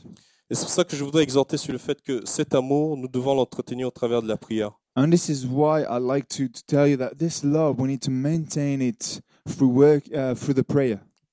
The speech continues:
Speaker 1: Nous devons l'entretenir au travers de sa parole.
Speaker 2: We need to maintain it, uh, through His word.
Speaker 1: Je parle pour tous ceux qui ont pu être amoureux ici.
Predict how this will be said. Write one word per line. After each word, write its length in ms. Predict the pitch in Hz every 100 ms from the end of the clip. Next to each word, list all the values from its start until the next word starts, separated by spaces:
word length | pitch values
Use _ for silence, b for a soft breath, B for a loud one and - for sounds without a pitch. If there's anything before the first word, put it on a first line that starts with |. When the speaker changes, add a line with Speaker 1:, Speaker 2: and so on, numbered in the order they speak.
| _
Speaker 1:
Nous 60 | 113
devons 220 | 123 131
l'entretenir 920 | 143 127 - 120 123 127 135 143 139 - -
au 60 |
travers 640 | - 123 117 127 127 131 135 _ _ - _ -
de 80 | 117
sa 160 | -
parole. 400 | 113 117 117 110 101 b b b
Speaker 2:
We 80 | 135
need 120 | 156 -
to 80 |
maintain 800 | 139 143 165 180 165 165 160 156
it, 380 | 147 123 - - - 139
uh, 180 | 131 127
through 320 | - 143 147
His 180 | 120 113
word. 360 | 131 135 107 98 - _ _ _ _ _ _ _ _
Speaker 1:
Je 120 | -
parle 240 | - 131
pour 160 | 127 120
tous 120 | -
ceux 180 | 127 135
qui 140 | -
ont 80 | 123
pu 180 | - 120
être 180 | 113 110
amoureux 340 | 104 101 110
ici. 280 | 104 -